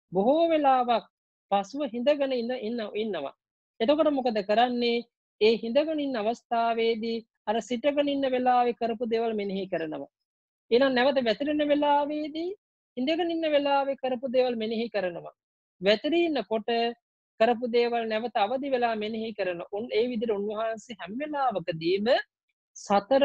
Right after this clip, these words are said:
ඉරියව්ව පුරුදු කරේ පුදුමාකාර සම්පජානකාරීව කියන එක පැහැදිලි කර දෙනවා. එතකොට දැන් බලන්න කමඨහන් මෙනෙහි කරමින්ම නින්දට බැස ගන්නව නේද? ප්‍රතිවේක්ෂා කරින්ම,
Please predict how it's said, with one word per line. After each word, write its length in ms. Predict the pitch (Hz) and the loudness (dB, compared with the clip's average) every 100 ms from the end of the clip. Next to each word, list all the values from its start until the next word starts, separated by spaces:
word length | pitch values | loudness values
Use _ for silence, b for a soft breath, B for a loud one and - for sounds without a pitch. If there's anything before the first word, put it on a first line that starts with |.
| 285 | 4
ඉරියව්ව 760 | 214 226 311 302 214 185 180 185 202 202 208 | 4 2 4 4 4 2 0 0 0 0 -2
පුරුදු 380 | - 220 240 214 | -4 -2 0 -2
කරේ 340 | 214 214 208 208 | -2 0 2 2
පුදුමාකාර 1040 | 202 196 233 226 214 214 214 208 196 196 196 285 294 _ _ _ _ _ _ - | 0 -6 -4 -2 -2 -4 -4 -4 0 0 2 2 2 _ _ _ _ _ _ -4
සම්පජානකාරීව 1400 | - 220 254 269 247 240 233 240 - 220 220 214 208 208 | 2 2 2 0 2 2 2 -2 -2 0 0 -2 -2 -4
කියන 280 | 190 196 190 | -6 -4 -4
එක 100 | 220 | -4
පැහැදිලි 420 | 285 202 202 190 196 | -6 -4 -2 -2 -4
කර 160 | 185 | -4
දෙනවා. 300 | 240 196 127 - _ _ _ _ _ - | -2 -4 -6 -14 _ _ _ _ _ -2
එතකොට 280 | 220 294 294 | 0 2 2
දැන් 200 | 294 277 | 2 2
බලන්න 200 | 285 302 | 2 0
කමඨහන් 640 | - 240 269 262 262 277 | -2 0 0 0 -2 -2
මෙනෙහි 380 | 240 220 247 269 269 | 0 2 2 2 0
කරමින්ම 420 | 262 262 277 311 | 2 2 2 2
නින්දට 400 | 294 269 254 254 | 0 2 2 0
බැස 180 | 220 - | 0 -2
ගන්නව 400 | 180 180 170 165 | -2 -4 -4 -10
නේද? 240 | 180 202 143 _ _ _ _ _ | -6 -6 -8 _ _ _ _ _
ප්‍රතිවේක්ෂා 720 | 208 214 294 294 294 - 277 269 | 2 2 2 -2 -2 -2 -2 0
කරින්ම, 400 | 269 254 277 | -2 -2 -2